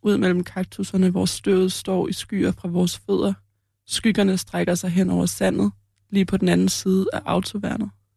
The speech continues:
Vi rækker tungerne ud og hiver efter vejret. Her er vores hundeagtige vilje til livet glupsk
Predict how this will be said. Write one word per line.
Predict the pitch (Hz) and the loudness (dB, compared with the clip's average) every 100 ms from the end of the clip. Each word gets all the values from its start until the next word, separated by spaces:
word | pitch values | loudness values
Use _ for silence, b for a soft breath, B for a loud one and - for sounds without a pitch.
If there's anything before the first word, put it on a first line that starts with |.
| _ _ _ _ _ _ _ _ _ _ _ _ _ _ _ _ _ _ _ _ _ _ _ _ _ _ _ _ _ _ _ | _ _ _ _ _ _ _ _ _ _ _ _ _ _ _ _ _ _ _ _ _ _ _ _ _ _ _ _ _ _ _
Vi | 214 | 2
rækker | 190 180 | 2 0
tungerne | 185 - 190 196 185 | -4 -2 0 2 0
ud | - 208 - | 0 0 -2
og | |
hiver | 185 202 - | -4 -2 0
efter | 180 - 180 | 0 -2 -6
vejret. | 185 185 - - _ _ _ | -2 -2 -4 -8 _ _ _
Her | 202 | -2
er | - | 0
vores | 185 175 185 | 0 0 -2
hundeagtige | - 202 214 - 180 - 196 | -2 2 2 2 -2 -2 -2
vilje | 175 190 196 208 | 0 2 2 0
til | - 190 | -2 0
livet | 180 190 190 | 2 2 -2
glupsk | - 208 - - | -4 -8 -8 -16